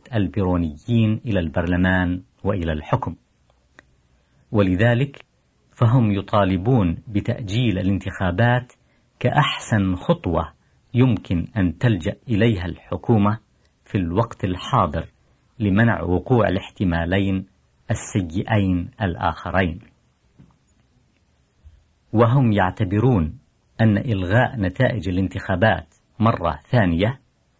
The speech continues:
إذا دعت الحاجة إلى ذلك، سينظر إليه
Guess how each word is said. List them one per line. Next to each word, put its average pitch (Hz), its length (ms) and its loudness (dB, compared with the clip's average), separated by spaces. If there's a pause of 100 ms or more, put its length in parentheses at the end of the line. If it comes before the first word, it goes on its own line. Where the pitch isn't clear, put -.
(520)
إذا 98 320 4
دعت 104 400 0
الحاجة 95 500 -2
إلى 90 240 -2
ذلك، 113 480 0 (1300)
سينظر 95 800 0 (420)
إليه 101 380 2